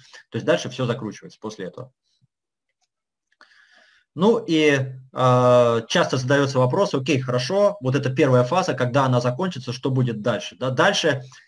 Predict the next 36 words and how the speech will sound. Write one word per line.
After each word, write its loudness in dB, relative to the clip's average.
та 2
часть 0
денег, 0
которая -2
под -6
управлением -4
Эндотека, -4
по 0
дорожной 2
карте, -4
она -2
должна 0
переходить -6
в -10
регулируемый 0
хедж-фонд, -12
потому -8
что -12
крипторынок, -2
он, -8
э, -10
все-таки -12
не -6
резиновый, -10
он -4
очень -4
маленький, -10
э, -6
и -6
триста — -2
пятьсот -4
миллионов — -4
это -8
максимальная -4
сумма, -4
которая -2